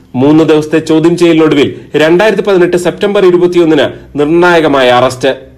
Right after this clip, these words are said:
ഇതോടെ ഉദ്യോഗസ്ഥരും കയ്യടി നേടി. പീഡനം നടന്ന് രണ്ടു വർഷം വൈകിയെത്തിയ പരാതിയിൽ മൊഴികളും സാഹചര്യ തെളിവുകളും പരമാവധി ശേഖരിക്കാനാണ് പോലീസ് ശ്രമിച്ചത്.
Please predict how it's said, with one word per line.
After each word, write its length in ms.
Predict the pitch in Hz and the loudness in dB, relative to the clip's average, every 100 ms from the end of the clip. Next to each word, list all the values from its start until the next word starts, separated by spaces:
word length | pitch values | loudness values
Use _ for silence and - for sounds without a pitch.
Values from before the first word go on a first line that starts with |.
| - - | -12 -4
ഇതോടെ 480 | 127 139 127 - - - | 0 2 0 -2 -8 -6
ഉദ്യോഗസ്ഥരും 680 | 135 147 156 160 147 131 131 | -2 0 0 0 -2 -4 -2
കയ്യടി 300 | 143 151 131 | 0 0 2
നേടി. 480 | 127 123 127 - - | 0 0 -2 -6 -2
പീഡനം 400 | 180 220 240 240 | 0 2 2 0
നടന്ന് 260 | 226 208 202 | 0 0 0
രണ്ടു 300 | 170 180 214 | 2 2 2
വർഷം 320 | 214 208 196 | 0 -2 -2
വൈകിയെത്തിയ 460 | 175 180 196 190 190 | 0 0 -2 -2 -2
പരാതിയിൽ 600 | 175 170 165 165 147 - - | 0 0 2 0 0 -8 -6
മൊഴികളും 520 | 151 170 202 220 208 | 0 0 2 0 0
സാഹചര്യ 500 | 185 165 175 208 220 | -2 -2 0 -2 -2
തെളിവുകളും 500 | 214 190 175 170 165 | -2 0 2 2 0
പരമാവധി 540 | 156 156 165 185 202 208 | 0 -2 0 -2 -2 -2
ശേഖരിക്കാനാണ് 680 | 190 175 175 180 165 151 | 0 0 0 0 0 -2
പോലീസ് 340 | - 151 156 - | -2 -2 -2 -2
ശ്രമിച്ചത്. 540 | 139 123 123 127 123 | -4 -2 -2 -2 -6